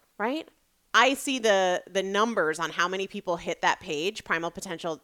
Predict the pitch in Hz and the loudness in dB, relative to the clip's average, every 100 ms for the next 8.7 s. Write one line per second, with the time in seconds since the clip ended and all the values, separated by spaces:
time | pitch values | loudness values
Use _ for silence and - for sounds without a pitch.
0 | 165 170 147 - 156 156 160 165 156 156 | -6 -2 -2 0 -2 -2 -4 -4 -4 -2
1 | 170 156 - 170 147 147 - - 156 156 | -2 -2 -6 -8 -8 -10 -10 -8 -4 -2
2 | 190 180 - - 147 139 165 165 - 220 | -2 -4 -6 -6 -6 -6 -6 -8 -8 -6
3 | 240 220 - 160 151 151 - 160 - 165 | -6 -8 -8 -8 -6 -6 -6 -8 -8 -10
4 | 165 160 160 156 156 160 151 147 147 143 | -8 -8 -8 -8 -4 -2 -2 -2 -10 -10
5 | 156 143 160 151 151 156 165 147 147 156 | -8 -6 -6 -6 -6 -6 -6 -6 0 0
6 | - - - - - - 196 196 226 202 | -2 -10 -20 -20 -20 -8 -2 -2 -2 -6
7 | 262 277 254 127 175 190 190 185 - 196 | 0 2 2 2 0 -4 -4 -8 -10 -8
8 | 185 170 165 139 - 156 | -4 0 0 -2 -2 -2